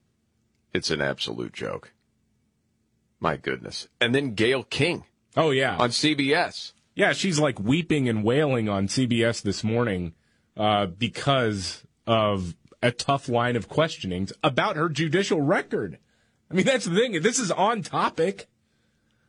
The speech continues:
Speaker 1: These were child porn cases. Okay, everyone has talked about, oh, what we've really found out. She wasn't the only judge giving light sentences. There were a lot doing it.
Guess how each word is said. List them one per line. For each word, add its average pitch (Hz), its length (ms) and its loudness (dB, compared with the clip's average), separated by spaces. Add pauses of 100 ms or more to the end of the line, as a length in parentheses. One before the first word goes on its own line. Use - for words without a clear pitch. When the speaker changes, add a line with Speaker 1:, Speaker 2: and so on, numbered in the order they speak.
(440)
Speaker 1:
These 185 340 -2
were 139 360 0
child 185 560 -2
porn 135 380 0
cases. 101 800 -2 (840)
Okay, 175 380 2 (380)
everyone 202 380 2
has 165 120 -4
talked 190 260 -2
about, 123 280 0
oh, 123 240 -2 (400)
what 160 180 2
we've 123 140 -2
really 180 220 2
found 131 260 0
out. 175 200 0
She - 220 -2
wasn't 151 420 0
the 110 160 0
only 151 280 2
judge 127 420 0
giving 139 300 0
light 127 400 0
sentences. 156 760 -2 (920)
There 160 80 2
were 160 140 2
a 143 40 0
lot 151 360 0
doing 131 260 0
it. 92 160 -6